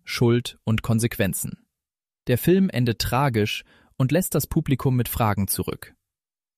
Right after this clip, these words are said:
Reservoir Dogs gilt heute als Meilenstein des Independent-Kinos. Er zeigte, dass ein Film mit kleinem Budget und starken Ideen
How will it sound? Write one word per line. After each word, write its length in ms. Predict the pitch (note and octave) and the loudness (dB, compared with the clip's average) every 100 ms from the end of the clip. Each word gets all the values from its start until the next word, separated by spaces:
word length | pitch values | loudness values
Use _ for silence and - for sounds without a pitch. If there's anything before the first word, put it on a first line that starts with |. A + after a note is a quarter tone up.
| _ | _
Reservoir 480 | D3+ F3 D#3+ C3+ A2+ | 0 2 2 2 2
Dogs 380 | A2+ - - - | 2 0 -4 -2
gilt 240 | A#2 - | -2 2
heute 260 | C3 D3+ - | 0 0 -2
als 220 | G#2+ - | -2 -2
Meilenstein 760 | G2+ C3 C3+ B2 A#2 A2 A2 | 0 2 2 0 0 0 2
des 160 | G#2+ - | 0 -2
Independent-Kinos. 1200 | A2+ A2+ - A#2 G#2 F2 - F#2 - - - - _ _ _ _ - | -2 0 0 0 0 -4 -6 -6 -6 -10 -14 -18 _ _ _ _ -2
Er 100 | B2+ | -2
zeigte, 460 | - B2+ D#3+ - G3 | 0 0 0 0 -2
dass 160 | C3 | -2
ein 140 | - G#2+ | 0 -2
Film 340 | - C3 D#3 | 2 2 2
mit 160 | A2+ - | 0 0
kleinem 340 | G#2+ B2 A#2+ | -2 0 2
Budget 460 | G#2+ G2 A#2 D3 E3+ | 0 0 0 2 0
und 180 | G#2+ - | -2 -4
starken 460 | - A#2 D3 B2+ | -2 -2 -2 -2
Ideen 460 | G#2+ A2 B2 C#3+ | -2 0 2 2